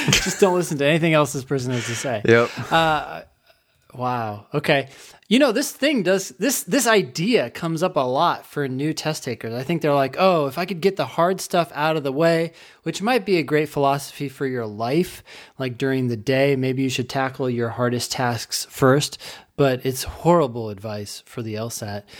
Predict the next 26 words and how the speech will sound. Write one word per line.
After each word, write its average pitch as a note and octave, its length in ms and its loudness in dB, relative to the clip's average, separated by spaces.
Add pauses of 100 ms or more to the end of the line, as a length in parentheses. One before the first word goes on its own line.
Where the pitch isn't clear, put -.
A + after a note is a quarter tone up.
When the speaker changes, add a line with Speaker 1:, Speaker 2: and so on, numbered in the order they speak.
(300)
Speaker 1:
He - 160 -4
goes D#3+ 240 4
on D3+ 140 -2
to C3 80 -4
say, C#3 280 0
according F#3+ 460 0
to D#3+ 120 -2
her, C#3+ 440 0
most D#3 580 -2
students D3 480 -4
do C3 320 -6
not C#3 320 0
finish C#3+ 460 -2
each C3+ 220 -4
section D#3 580 0
because C3 380 0
they B2 160 4
run C#3 240 4
out D3+ 100 4
of C#3 100 0
time C#3 320 -2
while B2 140 -2
tackling D3 640 -2
the C3 120 -2
harder B2 280 0
questions. B2+ 720 -2